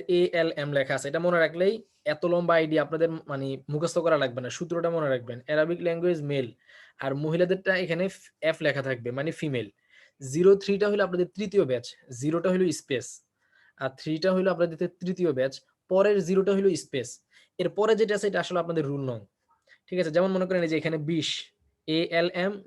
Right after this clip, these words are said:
জিরো থ্রি জিরো টু জিরো। তার মানে কি? এটা অ্যারাবিক ল্যাঙ্গুয়েজ মেইল ব্যাচ। জিরো থ্রি মানে এটা তৃতীয় ব্যাচ, আর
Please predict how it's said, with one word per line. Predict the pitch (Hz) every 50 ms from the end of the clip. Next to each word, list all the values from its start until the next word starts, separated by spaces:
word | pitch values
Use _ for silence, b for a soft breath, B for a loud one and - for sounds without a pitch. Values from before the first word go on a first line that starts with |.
| 147 127
জিরো | 131 151 165 180 175
থ্রি | 180 - 190 202 208 196 170
জিরো | 135 131 147 151 170 185
টু | 185 - 170 160 151
জিরো। | 139 131 123 120 113 131
তার | - 156 160 170
মানে | 170 165 160
কি? | 135 131 123 127
এটা | 139 143 160
অ্যারাবিক | 170 - 160 156 156 165 170 175
ল্যাঙ্গুয়েজ | 175 165 165 165 165 175 165 143
মেইল | 139 143 156 160 160 160
ব্যাচ। | 175 190 208 196 - - b b b b b b b b b 131 127
জিরো | 139 165 185 196
থ্রি | 190 - 202 202
মানে | 196 196 196 196
এটা | 196 196
তৃতীয় | 185 _ - 185 202 175 190 202 196
ব্যাচ, | 196 208 240 - - - _ b b b b b b b
আর | - 143 147 147